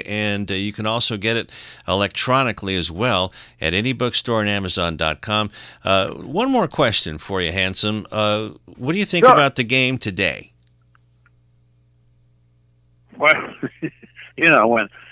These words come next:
Speaker 2: uh, the minimum salary, as we talked about back in my day, was, uh, six thousand dollars. Today it's, uh, five hundred and seven thousand.
Speaker 1: Right.
Speaker 2: Uh, there's a slight difference.
Speaker 1: <laughs>
Speaker 2: I mean, you can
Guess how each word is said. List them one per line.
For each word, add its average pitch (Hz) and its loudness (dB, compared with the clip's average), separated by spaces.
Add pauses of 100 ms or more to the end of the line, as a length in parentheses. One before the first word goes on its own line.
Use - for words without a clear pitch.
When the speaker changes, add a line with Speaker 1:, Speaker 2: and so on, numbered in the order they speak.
(280)
Speaker 2:
uh, 104 8 (280)
the 131 2
minimum 151 4 (160)
salary, 95 2
as 98 -2
we 98 -8
talked 107 6
about 85 -2
back 98 2
in 87 -8
my 95 2
day, 90 -2
was, 80 -8 (100)
uh, 78 -4 (180)
six - -2
thousand 80 2
dollars. 82 2
Today 98 4
it's, - -4
uh, 87 2 (1300)
five 131 8
hundred 127 4
and 95 -16 (140)
seven 107 2
thousand. 80 -2 (280)
Speaker 1:
Right. 87 -2 (400)
Speaker 2:
Uh, 92 8 (300)
there's 127 6
a - -12
slight 165 6
difference. - 2 (500)
Speaker 1:
<laughs> - -20
Speaker 2:
I 92 -6
mean, 95 -2
you 113 2
can - -10